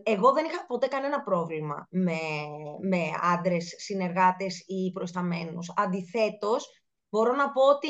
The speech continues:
εμ, ήταν πάντα, ε, respectful, εμ, εμ, δουλεύαν πάρα πολύ ωραία, με μάθανε πράγματα,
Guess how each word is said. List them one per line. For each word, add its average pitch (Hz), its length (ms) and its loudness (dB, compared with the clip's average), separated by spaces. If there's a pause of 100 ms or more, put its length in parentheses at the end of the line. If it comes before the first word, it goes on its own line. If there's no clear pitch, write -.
(360)
εμ, 220 400 2
ήταν 247 320 -4
πάντα, 247 500 4 (140)
ε, 208 200 4
respectful, 247 840 -2 (380)
εμ, 202 460 4 (120)
εμ, 202 420 -2
δουλεύαν 240 380 0
πάρα 247 200 2
πολύ 247 260 0
ωραία, 240 720 2
με 220 160 0
μάθανε 220 520 -2
πράγματα, 254 760 0